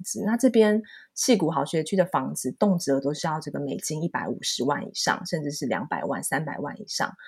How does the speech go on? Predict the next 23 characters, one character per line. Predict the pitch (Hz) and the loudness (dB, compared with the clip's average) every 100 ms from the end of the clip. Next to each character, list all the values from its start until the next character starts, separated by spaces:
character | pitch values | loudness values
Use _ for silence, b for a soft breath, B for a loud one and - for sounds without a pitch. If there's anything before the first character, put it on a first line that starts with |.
| B B B - | B B B -2
那 | 214 202 185 180 b b - | 2 4 2 0 b b 0
负 | 247 | 4
担 | 233 214 | 6 6
不 | 220 | 4
起 | 170 | 4
的 | 143 | 4
家 | 170 180 | 2 0
长， | 147 - | -2 -4
就 | 160 | -6
是 | - 151 131 | -2 0 0
有 | - 147 | 2 2
一 | |
些 | 160 190 | 6 6
人 | 170 147 | 6 2
就 | 160 | -2
会 | 170 | -4
把 | 143 139 | -4 -6
小 | - 139 | -4 -2
孩 | 135 143 | -4 -6
子 | - | -8
寄 | - 156 | -4 -4
宿 | - 151 | -2 -2
在 | - 143 - | -2 -2 -4